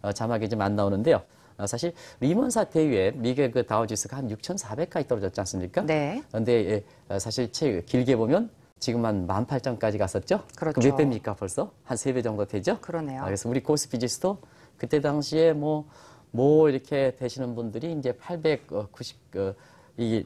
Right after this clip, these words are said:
Speaker 1: 코스피 지수가 한 팔백구십 뭐 이렇게 떨어지다 보니까 더 떨어진다, 오백까지 떨어진다 하는 그때 무슨 뭐 미네르바라든가 또 가와 관련된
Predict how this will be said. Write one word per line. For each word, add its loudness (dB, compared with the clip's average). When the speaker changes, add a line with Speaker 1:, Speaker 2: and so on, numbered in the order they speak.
Speaker 1:
코스피 0
지수가 -2
한 -4
팔백구십 -2
뭐 4
이렇게 0
떨어지다 2
보니까 -6
더 -18
떨어진다, -4
오백까지 0
떨어진다 -4
하는 -6
그때 0
무슨 -4
뭐 2
미네르바라든가 0
또 2
가와 -6
관련된 -2